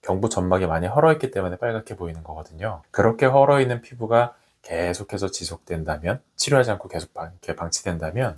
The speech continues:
바이러스가 굉장히 쉽게 침투해요. 그래서 실제로 질염이 반복되는 분들이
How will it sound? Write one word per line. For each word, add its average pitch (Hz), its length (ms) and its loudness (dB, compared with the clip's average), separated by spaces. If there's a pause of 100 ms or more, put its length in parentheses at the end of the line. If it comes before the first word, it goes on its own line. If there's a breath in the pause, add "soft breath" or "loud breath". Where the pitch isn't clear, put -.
(100)
바이러스가 92 500 2
굉장히 107 300 -2
쉽게 - 200 -10
침투해요. 73 500 -12 (260)
그래서 90 360 4 (280 loud breath)
실제로 151 400 6
질염이 98 480 4
반복되는 95 580 -2
분들이 85 680 -2